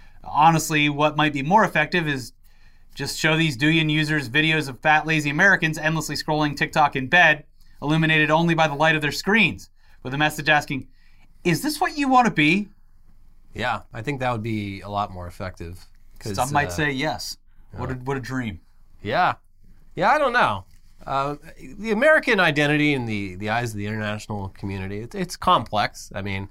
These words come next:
Speaker 2: they hate us for
Speaker 1: They hate us 'cause they ain't us.
Speaker 2: they do hate us for re-, legitimate reasons, but then also 'cause they ain't us.
Speaker 1: Yeah.
Speaker 2: But then, you know, they also kinda wanna be us. So I don't know. I, I, yeah, it's, I don't know how effective it would be. Just,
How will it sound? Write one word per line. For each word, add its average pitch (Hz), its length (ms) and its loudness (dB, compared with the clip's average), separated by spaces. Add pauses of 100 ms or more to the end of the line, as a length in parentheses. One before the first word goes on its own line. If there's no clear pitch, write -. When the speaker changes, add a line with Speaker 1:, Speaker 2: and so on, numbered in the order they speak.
(260)
Speaker 2:
they 214 120 0
hate 156 200 4
us 160 220 -2 (120)
for 135 380 -2 (180)
Speaker 1:
They 104 80 -8
hate 123 160 -4
us - 80 -12
'cause 143 160 -6
they 151 120 -4
ain't 110 180 -4
us. - 100 -14
Speaker 2:
they 147 220 0
do 185 180 0
hate 196 220 4
us 180 240 0 (560)
for 165 320 2
re-, 180 340 4
legitimate 214 460 2
reasons, 214 300 2
but 190 100 0
then 190 120 4
also 170 240 4
'cause 160 200 0
they 147 140 4
ain't 131 140 2
us. - 220 -8 (160)
Speaker 1:
Yeah. 107 220 -10 (120)
Speaker 2:
But 147 320 0
then, 170 500 2
you 139 140 -2
know, 113 340 -4 (480)
they 110 100 -6
also 127 200 -4
kinda 131 300 -10
wanna 113 240 -8
be 95 220 -10
us. - 260 -20 (920)
So - 120 -6
I 160 120 4
don't 202 100 2
know. 180 280 4
I, 175 340 2
I, 190 140 -4
yeah, 190 180 -2
it's, - 160 -10 (120)
I 127 80 -4
don't 143 80 -6
know 139 80 -6
how 135 200 0
effective 120 380 -8
it 101 40 -6
would 104 180 -8
be. 110 220 -6
Just, 123 320 -10